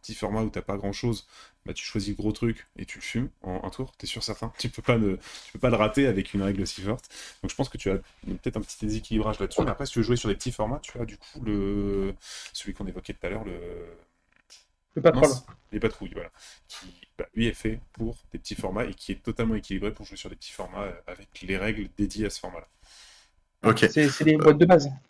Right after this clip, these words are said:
Speaker 1: Ouais. T'as, enfin,
Speaker 3: Et,
Speaker 1: tu,
Speaker 3: euh,
Speaker 1: t'as les règles à côté qui, d'ailleurs, sont sorties aujourd'hui.
Speaker 2: Oui, oui, oui.
Speaker 3: Et, euh, pour, euh, pour ce qui est, en fait, euh, euh, du codex,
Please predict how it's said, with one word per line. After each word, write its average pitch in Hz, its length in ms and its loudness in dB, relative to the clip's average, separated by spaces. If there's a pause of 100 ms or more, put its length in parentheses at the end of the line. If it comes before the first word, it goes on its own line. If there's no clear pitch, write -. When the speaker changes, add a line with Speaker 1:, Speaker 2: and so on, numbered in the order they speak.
(1040)
Speaker 1:
Ouais. 98 100 -6 (640)
T'as, 117 180 4
enfin, 113 280 2
Speaker 3:
Et, 117 100 12
Speaker 1:
tu, 120 60 12
Speaker 3:
euh, 107 320 8
Speaker 1:
t'as 117 80 2
les 110 80 0
règles 117 160 -2
à 110 40 -2
côté 131 200 -6
qui, 95 440 -10
d'ailleurs, 117 200 -14
sont - 200 -20
sorties - 280 -18
aujourd'hui. 208 240 4 (140)
Speaker 2:
Oui, 175 80 6
oui, 180 120 6
oui. 160 40 -2 (1300)
Speaker 3:
Et, 117 160 10
euh, 113 180 12
pour, 131 360 6
euh, 107 720 10
pour - 180 2
ce - 100 4
qui 135 220 8
est, 143 60 12
en 113 140 8
fait, 139 280 4
euh, 98 300 8 (480)
euh, 101 180 10
du 98 220 0
codex, 117 640 6